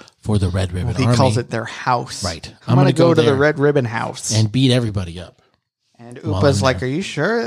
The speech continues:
Speaker 2: It's a, it's a whole army." And Goku's like, "Well, I'm gonna have to do it eventually, so
Speaker 1: I mean, if you want me to
Speaker 2: whatever."
Speaker 1: bring your dad back, I've gotta get all the Dragon Balls, and that's where they are.
Speaker 2: This is gonna happen sooner or later, so might
Speaker 1: Upa's
Speaker 2: as well
Speaker 1: like,
Speaker 2: make it happen
Speaker 1: "If it
Speaker 2: now.
Speaker 1: gets scary,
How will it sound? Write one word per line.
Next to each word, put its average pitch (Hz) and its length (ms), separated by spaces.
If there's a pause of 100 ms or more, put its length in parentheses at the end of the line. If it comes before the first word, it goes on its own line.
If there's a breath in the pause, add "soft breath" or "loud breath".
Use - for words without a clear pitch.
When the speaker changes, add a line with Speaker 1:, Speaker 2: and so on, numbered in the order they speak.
(120)
Speaker 2:
It's 127 220
a, 127 120
it's - 160
a 135 60
whole 170 200
army." 170 340
And 123 100
Goku's 120 320
like, 117 120
"Well, 127 80
I'm 175 80
gonna 175 140
have 185 100
to 160 80
do 139 160
it 160 60
eventually, 143 460
so - 160
Speaker 1:
I - 20
mean, 139 180
if 120 100
you 160 60
want 160 140
me 160 60
to 156 60
Speaker 2:
whatever." 147 120
Speaker 1:
bring 147 80
your 127 140
dad 135 280
back, 90 340
I've 107 140
gotta 135 200
get 139 160
all 135 120
the 127 80
Dragon 139 300
Balls, 82 340
and 92 100
that's 101 200
where 120 180
they 139 200
are. 156 180
Speaker 2:
This 117 140
is 135 100
gonna 151 180
happen 170 320
sooner 185 340
or 180 120
later, 151 400
so 117 500
might 131 200
Speaker 1:
Upa's 143 60 (100)
Speaker 2:
as 143 40
well 147 100
Speaker 1:
like, 151 100
Speaker 2:
make 156 180
it 156 60
happen 170 380
Speaker 1:
"If 131 140
it 139 40
Speaker 2:
now. 131 60
Speaker 1:
gets 135 220
scary, 143 600